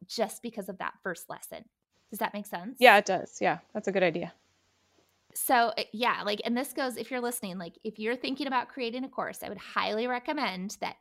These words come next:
Speaker 1: anytime <laughs> you create a course or a program or anything, be very c-, careful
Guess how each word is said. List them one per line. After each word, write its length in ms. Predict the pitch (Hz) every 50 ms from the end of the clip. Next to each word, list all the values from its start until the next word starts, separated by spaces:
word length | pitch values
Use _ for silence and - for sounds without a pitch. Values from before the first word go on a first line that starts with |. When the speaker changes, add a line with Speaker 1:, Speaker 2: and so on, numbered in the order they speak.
| _ _
Speaker 1:
anytime 720 | 196 190 196 208 240 277 277 285 285 240 220 214 220 220
<laughs> 220 | 269 311 247 - -
you 140 | 233 220 - 311
create 360 | - - - 302 226 202 214
a 40 | 240
course 420 | - - - 233 233 226 247 - 240
or 100 | 208 -
a 40 |
program 520 | - - 226 208 196 214 208 208 202 214 220 - - - - - - - _
or 100 | - - -
anything, 500 | - 254 262 311 - - 160 - - 190
be 200 | 208 208 226 214
very 560 | 208 226 226 208 208 214 233 254 262 233 220 - _ _ _ _ _ _ _ _ -
c-, 60 | - - - _ _ _ _
careful 680 | - - - 330 359 392 - - - 180 175 180 214 220